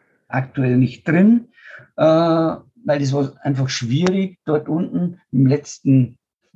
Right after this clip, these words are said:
Flieger ist noch eine Mitarbeiterin oder genau die Olivia dann raus. Und dann hat sich's ergeben, dass der Peter Bessey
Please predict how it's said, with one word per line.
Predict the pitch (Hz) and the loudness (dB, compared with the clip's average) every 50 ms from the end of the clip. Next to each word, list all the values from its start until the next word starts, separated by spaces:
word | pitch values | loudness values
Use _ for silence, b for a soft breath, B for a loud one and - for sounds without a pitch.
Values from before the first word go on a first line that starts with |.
| 135 131 _ | -20 -20 _
Flieger | - 139 143 147 156 143 156 | -4 -2 0 0 0 0 -2
ist | 143 139 135 | -2 -2 -2
noch | 143 139 131 | -2 -2 -2
eine | - 139 123 | -2 -4 -4
Mitarbeiterin | 123 147 151 - - 135 131 123 123 127 - - 123 131 127 117 | -4 -4 -4 -4 -6 -4 -2 -2 -2 -2 -4 -6 -6 -4 -4 -4
oder | 117 113 113 - - - - - - _ | -6 -8 -8 -8 -10 -10 -14 -20 -20 _
genau | - - 107 110 113 | -10 -8 -6 -6 -4
die | 110 131 - | -4 -4 -4
Olivia | - 123 135 143 135 139 117 | 0 2 2 2 2 2 0
dann | - 113 - - - | 0 0 0 0 0
raus. | 107 123 131 151 156 143 - b b b b b b b b b b b _ | 0 2 2 0 -2 -4 -8 b b b b b b b b b b b _
Und | - 147 147 143 143 143 143 143 139 139 147 147 147 147 135 135 - _ _ _ _ _ _ _ _ _ _ _ _ _ _ _ | -2 2 2 4 4 4 4 4 4 4 2 2 0 -2 -4 -6 -12 _ _ _ _ _ _ _ _ _ _ _ _ _ _ _
dann | - 143 160 160 | -2 0 2 0
hat | 165 151 135 | 0 -2 -2
sich's | - - 165 135 - - | -4 -4 -6 -4 -4 -4
ergeben, | 156 135 - - 147 156 175 180 185 160 | -4 -4 -2 0 0 0 0 0 0 0
dass | 135 135 131 - - | 2 0 0 -2 -6
der | 135 | -10
Peter | 131 - - 165 - - - | -10 -8 -6 -6 -4 -2 -4
Bessey | - - 127 143 165 - - - 127 117 127 143 160 175 175 175 | -2 -2 -4 -4 -4 -4 -6 -6 -4 -2 -2 -2 -2 -4 -8 -12